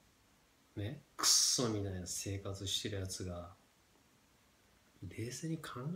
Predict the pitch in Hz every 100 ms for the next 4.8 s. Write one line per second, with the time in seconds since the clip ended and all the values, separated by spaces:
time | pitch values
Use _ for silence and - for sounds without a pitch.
0 | 220 226 147 95 - - _ _ _ _
1 | _ - 120 113 98 - 117 135 139 107
2 | 95 - - _ _ _ _ _ - -
3 | - - 104 101 98 95 95 101 110 131
4 | 117 90 92 95 127 151 151 98